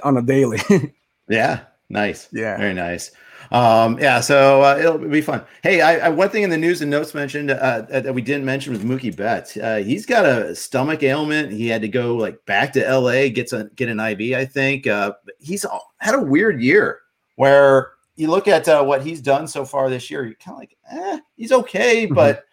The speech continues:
Speaker 2: it's not what we expected, the first round pick. I still think he's ready to have a monster second half, but I'm a little worried about his health here.
Speaker 1: Yeah, I don't know. <laughs> Um, he changed his diet, right?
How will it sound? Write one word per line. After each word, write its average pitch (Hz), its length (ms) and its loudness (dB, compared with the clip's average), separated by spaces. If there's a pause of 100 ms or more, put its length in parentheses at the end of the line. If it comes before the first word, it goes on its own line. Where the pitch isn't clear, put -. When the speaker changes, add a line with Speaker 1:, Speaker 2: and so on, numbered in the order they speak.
(140)
Speaker 2:
it's - 160 -14
not 175 200 4
what 170 140 2
we 160 60 -4
expected, 151 420 -6
the 127 100 -2
first 143 280 -10
round 127 260 -8
pick. 151 280 -10 (300)
I - 100 0
still 226 240 2
think 220 140 0
he's 151 120 -2
ready 151 300 2
to 127 120 4
have 123 160 2
a 117 40 -4
monster 120 400 -4
second 107 300 -6
half, 117 380 -6
but 95 160 -4
I'm 104 100 -8
a 135 40 -6
little 165 180 -2
worried 139 240 -4
about 87 240 -6
his 87 100 -18
health - 260 -8
here. 67 160 -18 (1080)
Speaker 1:
Yeah, 117 460 2
I - 20 0
don't 127 200 4
know. 123 220 2
<laughs> - 800 -4
Um, 113 540 -2
he 139 140 -4
changed 160 260 2
his 127 120 0
diet, 123 360 2
right? 120 280 -2